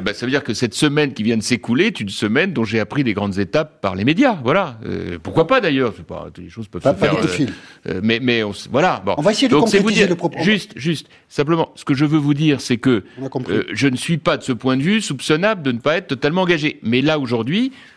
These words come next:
Speaker 1: bah, on attend des consignes. Oui.
Speaker 2: Aujourd'hui, vous êtes perdu ? C'était ma question.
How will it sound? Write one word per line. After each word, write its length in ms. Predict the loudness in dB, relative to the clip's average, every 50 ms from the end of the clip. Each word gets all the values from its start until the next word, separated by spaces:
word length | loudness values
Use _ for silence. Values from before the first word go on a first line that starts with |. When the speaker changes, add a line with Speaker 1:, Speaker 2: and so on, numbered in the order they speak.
| _ _
Speaker 1:
bah, 100 | -10 -6 -4
on 80 | -2 -2
attend 260 | -4 -2 -2 -4 -2
des 120 | -2 -4 -4
consignes. 420 | -4 -6 -4 -4 -4 -6 -6 -6
Oui. 120 | -4 -4 -2
Speaker 2:
Aujourd'hui, 340 | -2 -2 -2 -2 -4 -6 -6
vous 180 | -6 -6 -6
êtes 100 | -6 -6 -4
perdu ? 300 | -6 -6 -4 -6 -8 -8
C'était 220 | -10 -12 -12 -10 -10
ma 100 | -10 -10
question. 380 | -12 -14 -14 -14 -14 -14 -14